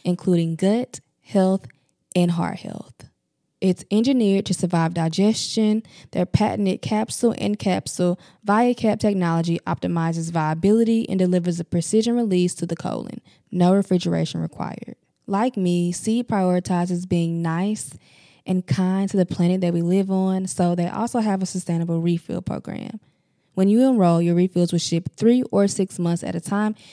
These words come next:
and you will save up to ninety dollars annually. Seed's D S O one Symbiotic is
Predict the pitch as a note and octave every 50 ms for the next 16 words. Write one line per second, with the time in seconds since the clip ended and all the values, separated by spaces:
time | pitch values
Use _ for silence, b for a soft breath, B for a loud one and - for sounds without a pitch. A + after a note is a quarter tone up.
0 | B B B F3+ F#3+ G3 G3+ G3 - F3 F3 F3 E3+ - - - - F3 E3+ F3+
1 | F3+ F#3 G3 G#3+ G3 F#3 E3+ E3 E3 E3+ D#3+ - - - E3 D#3 F3 - G1+ G1+
2 | G1+ - C4+ C#4 C#4+ C#4+ C4+ - - F#3 F3+ G3+ G#3 G3 F#3+ F#3+ F#3 - G3 F#3
3 | F3 E3+ E3 E3 E3 E3 E3 E3 E3 F3 - - - - - F3 E3 E3 D#3+ D#3
4 | D#3 - - E3+ E3+ E3 E3 E3 E3+ F3+ - - - F3 F3 F3 E3+ E3+ E3+ E3+
5 | E3 -